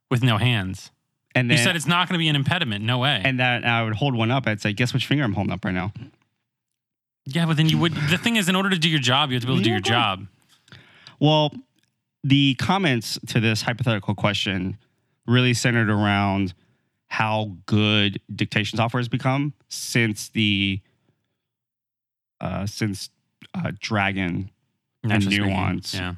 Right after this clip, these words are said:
Speaker 2: was bought by Apple, like, and was incorporated into Siri, and so how it's gotten way, way better, how it's gotten more accurate, how it's gotten faster.
Speaker 1: Is that the one that's built into the Mac? 'Cause I never
Speaker 2: Uh,
Speaker 1: used it.
Speaker 2: no, so Nuance makes one called Dragon, which is their own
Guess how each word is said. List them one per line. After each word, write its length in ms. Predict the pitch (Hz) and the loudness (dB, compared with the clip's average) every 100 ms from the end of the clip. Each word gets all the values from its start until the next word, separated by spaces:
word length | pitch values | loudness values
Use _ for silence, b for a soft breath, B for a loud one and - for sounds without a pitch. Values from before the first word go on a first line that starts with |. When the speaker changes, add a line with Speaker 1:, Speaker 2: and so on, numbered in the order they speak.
| - | -6
Speaker 2:
was 120 | 101 | -4
bought 240 | 98 95 - | -2 -2 -2
by 260 | 90 85 - | -2 -2 -4
Apple, 280 | 95 87 - | -6 -6 -8
like, 200 | 62 - | -10 -8
and 300 | 98 95 - 104 | -6 -6 -6 -6
was 140 | 101 90 | -4 -6
incorporated 420 | 101 95 - 82 | -6 -6 -6 -6
into 100 | - | -6
Siri, 220 | - 98 | -4 -4
and 100 | 92 - | -4 -2
so 140 | 101 | -2
how 200 | 101 104 | 0 -2
it's 100 | 101 | -2
gotten 260 | 101 92 101 | -2 -2 0
way, 200 | 98 101 | 0 0
way 140 | 101 | 0
better, 400 | 98 98 98 95 B B B | 0 0 0 -4 B B B
how 100 | 107 | -4
it's 60 | |
gotten 140 | 104 92 | -2 -4
more 80 | - | -2
accurate, 520 | 101 101 98 98 98 _ _ _ _ _ _ - | -2 -2 -4 -2 -4 _ _ _ _ _ _ -6
how 40 | |
it's 60 | 113 | -4
gotten 120 | 92 | -4
faster. 580 | 87 101 98 110 101 98 | -2 -2 -2 -4 -4 -2
Speaker 1:
Is 60 | 123 | 0
that 60 | 151 | 0
the 80 | 151 | 2
one 120 | 143 | 2
that's 140 | 117 | 2
built 240 | 110 113 117 | 0 -2 -2
into 160 | 104 | -4
the 60 | 92 | -4
Mac? 380 | 90 117 180 - _ _ | -4 -4 -8 -12 _ _
'Cause 80 | - | -4
I 40 | 117 | 0
never 140 | 107 | 2
Speaker 2:
Uh, 160 | 107 107 | 4 2
Speaker 1:
used 40 | 95 | 2
it. 100 | 123 | 2
Speaker 2:
no, 180 | 127 110 | 2 2
so 240 | 117 104 | 2 2
Nuance 500 | 104 131 143 139 - | 4 2 2 0 0
makes 460 | 110 107 - - - | 2 2 -2 -8 -4
one 200 | 107 104 | 0 0
called 160 | 101 92 | 0 -2
Dragon, 460 | 110 101 104 101 | 0 2 2 0
which 160 | 95 - | -2 -4
is 60 | |
their 200 | 104 98 | -4 -2
own 460 | 101 104 104 104 | 0 0 0 0